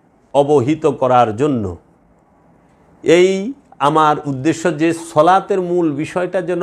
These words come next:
মানুষ বুঝতে পারে। এই নাগাও সলাতের মূল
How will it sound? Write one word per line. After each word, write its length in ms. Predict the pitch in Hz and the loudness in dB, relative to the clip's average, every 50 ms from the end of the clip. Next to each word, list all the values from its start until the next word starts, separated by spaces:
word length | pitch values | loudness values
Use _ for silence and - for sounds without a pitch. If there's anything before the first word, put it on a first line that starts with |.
| 175 151 | -2 -2
মানুষ 320 | 123 117 113 117 127 135 113 101 | -2 -2 -2 -2 -2 -2 -2 -4
বুঝতে 320 | 104 131 160 156 - - 131 | -6 -6 -6 -6 -2 -4 -2
পারে। 300 | 113 117 101 92 92 85 - _ _ _ - | 0 0 -2 -2 -4 -8 -12 _ _ _ -6
এই 180 | 123 123 127 127 139 135 | -4 -2 -2 -2 -2 -2
নাগাও 360 | 120 113 101 95 107 123 - - - - - _ _ _ _ _ _ _ _ _ _ _ _ _ _ _ _ _ _ _ _ _ _ - - - - - - - _ _ - - - - - - _ _ - - | -2 -2 -2 -2 -2 -4 -4 -6 -16 -20 -20 _ _ _ _ _ _ _ _ _ _ _ _ _ _ _ _ _ _ _ _ _ _ -20 -20 -20 -20 -20 -20 -20 _ _ -20 -20 -20 -20 -20 -20 _ _ -20 -16
সলাতের 540 | - - - 165 175 190 202 196 - 214 208 | -12 -4 0 2 6 6 4 4 4 0 0
মূল 240 | 202 196 202 214 | 0 0 0 0